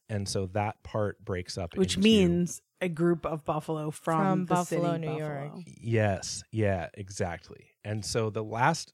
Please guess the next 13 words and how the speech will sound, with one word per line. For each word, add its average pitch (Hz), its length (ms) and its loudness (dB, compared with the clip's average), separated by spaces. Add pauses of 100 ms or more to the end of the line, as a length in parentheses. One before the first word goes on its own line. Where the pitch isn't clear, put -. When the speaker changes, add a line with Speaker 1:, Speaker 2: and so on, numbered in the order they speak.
Speaker 1:
the 131 120 0
verb 139 380 4
phrase 120 440 0
of 98 140 -4
the 104 100 -4
sentence 90 640 -8 (880)
can 107 180 -2
be 104 100 -2
thought 101 280 0
of 98 240 -2
as 90 320 -6
bullying 92 640 -2
buffalo 62 560 -10